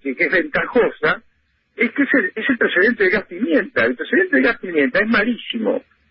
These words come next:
Porque el presidente de Gas Pimienta, lo que tenía, eh, eh, o sea,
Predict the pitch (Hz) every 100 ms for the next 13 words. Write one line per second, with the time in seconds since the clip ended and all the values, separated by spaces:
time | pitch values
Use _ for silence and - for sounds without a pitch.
0 | _ 151 147 190 190 294 277 294 262 254
1 | 226 208 160 180 190 - - - 170 -
2 | - - - - 160 151 147 175 - 185